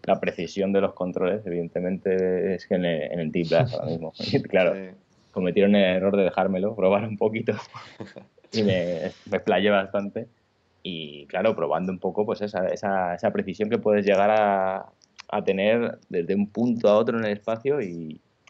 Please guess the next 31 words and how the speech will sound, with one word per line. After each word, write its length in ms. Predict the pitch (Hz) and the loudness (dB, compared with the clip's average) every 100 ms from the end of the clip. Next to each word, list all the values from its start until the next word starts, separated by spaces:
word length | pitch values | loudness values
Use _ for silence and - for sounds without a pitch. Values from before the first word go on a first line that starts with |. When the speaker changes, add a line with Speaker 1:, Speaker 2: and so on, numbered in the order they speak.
| _ | _
Speaker 1:
pude 220 | 98 90 | -6 -2
unir 560 | 87 87 90 95 95 87 | -2 -4 -4 -2 -2 -4
puntos 420 | - 95 90 92 | -4 -4 -2 0
de, 160 | 92 90 - - | 0 -2 -8 -18
de, 300 | 101 71 - | -6 -2 -2
de 100 | - | 0
uno 180 | 80 90 | 0 2
a 100 | 87 | 4
otro, 800 | 95 98 98 95 95 98 95 95 | 4 4 2 2 4 4 2 2
realizar 420 | - 80 85 - | 0 0 0 -2
curvas 560 | - 92 92 95 95 - - - - _ | -2 -4 2 2 2 -2 -16 -20 -20 _
en 140 | - 90 | -6 0
tiempo 320 | 98 92 101 | 0 2 4
real, 300 | 90 92 98 | 4 4 4
o 40 | 92 | 2
sea, 280 | 87 82 - - - | 0 -2 -6 -16 -6
ningún 340 | 98 95 110 | -4 -2 0
retardo 380 | 104 95 95 87 | 0 2 0 0
para 200 | 87 87 | 0 2
nada. 420 | 101 113 117 123 - | 2 2 0 -4 -12
Incluso 540 | - 104 101 98 92 - | -8 -2 -2 0 -2 -4
había 260 | 71 80 90 | -10 -4 -2
trazos 300 | 101 101 92 | 0 -2 -2
que 400 | - 92 90 87 | -2 -2 0 -2
tenían 260 | 85 90 90 | -4 -6 -6
efectos 440 | - 104 104 85 | -2 -4 -2 -4
visuales, 460 | 80 76 110 90 80 | -6 2 2 4 0
¿no? 80 | 98 | -2
En 80 | 87 | -2
plan 180 | 85 | -4
con, 720 | 82 80 82 80 78 80 78 | -2 -2 -2 -4 -8 -12 -14